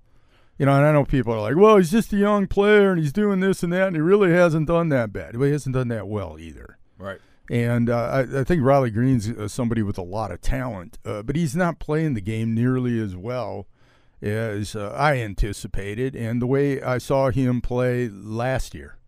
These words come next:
Speaker 1: at double A and triple A. Or when he initially came up and, you know, took some walks and got on base and everything. It's like, uh, all that's been going wrong with the Tigers kinda rubbed off on this guy.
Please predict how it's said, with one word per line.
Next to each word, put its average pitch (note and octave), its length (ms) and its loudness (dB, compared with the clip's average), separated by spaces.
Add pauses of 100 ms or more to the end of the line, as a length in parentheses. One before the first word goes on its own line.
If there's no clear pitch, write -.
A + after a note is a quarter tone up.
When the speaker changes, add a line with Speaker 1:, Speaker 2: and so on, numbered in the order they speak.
(320)
Speaker 1:
at G#2 220 -6
double A2+ 260 -2
A A2+ 60 -2
and A2 180 -6
triple - 380 -6
A. - 160 -20 (400)
Or G3 260 8
when D#3 220 4
he C#3 200 2
initially C#3 760 -2
came B2+ 320 -2
up A#2 320 -4
and, F#2+ 340 -10
you C#3+ 100 -4
know, A2 120 -4
took B2 220 -4
some B2+ 160 -2
walks A#2 540 0
and A2 120 -6
got G#2+ 160 -8
on G#2+ 180 -8
base G#2 500 -6
and F#2 80 -12
everything. G2 360 -10 (400)
It's D3 180 -2
like, D#3+ 300 2
uh, C3 180 -4
all D#3 540 2
that's B2 340 -6
been C3+ 140 0
going A#2 260 -2
wrong B2+ 300 -2
with G#2+ 100 -4
the G2+ 120 -10
Tigers A2+ 440 -6
kinda A#2+ 180 -4
rubbed A2+ 280 -2
off D3+ 240 0
on E2+ 160 -10
this E2 180 -14
guy. - 280 -16